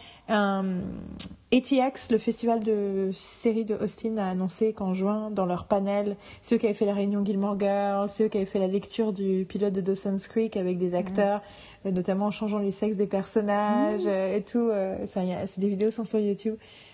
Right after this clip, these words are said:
Speaker 1: euh, qui avaient fait une réunion de Queer as Folk, mais surtout, ils avaient fait la réunion Gilmore Girls, qui a plus ou moins lancé le revival de Gilmore
Speaker 2: Mhm.
Speaker 1: Girls, quand même.
Speaker 2: Bref, des gens bien, quoi.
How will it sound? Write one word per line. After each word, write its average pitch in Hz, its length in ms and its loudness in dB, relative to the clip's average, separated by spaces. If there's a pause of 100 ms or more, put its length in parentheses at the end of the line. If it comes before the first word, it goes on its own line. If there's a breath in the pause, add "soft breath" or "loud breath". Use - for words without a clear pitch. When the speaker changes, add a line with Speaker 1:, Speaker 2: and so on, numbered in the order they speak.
(160 loud breath)
Speaker 1:
euh, 185 600 0
qui 220 60 2
avaient 214 100 4
fait 214 140 -4
une 196 200 2
réunion 214 440 2
de 190 560 0
Queer 220 180 0
as 208 200 -2
Folk, 202 580 0
mais 175 80 0
surtout, 226 200 0
ils 262 100 2
avaient 214 80 2
fait 311 160 -2
la 302 100 4
réunion 240 260 0
Gilmore 214 280 0
Girls, 254 260 2
qui 202 60 0
a - 20 -2
plus 269 260 2
ou 269 60 4
moins 262 220 -2
lancé 262 440 0 (120)
le 202 80 4
revival 214 500 2
de 220 80 2
Gilmore 247 300 2
Speaker 2:
Mhm. 185 60 0
Speaker 1:
Girls, 202 260 0
quand 202 60 -2
même. 180 200 -2 (440 loud breath)
Speaker 2:
Bref, 196 200 0
des 202 80 2
gens 196 160 0
bien, 190 280 0
quoi. - 100 -18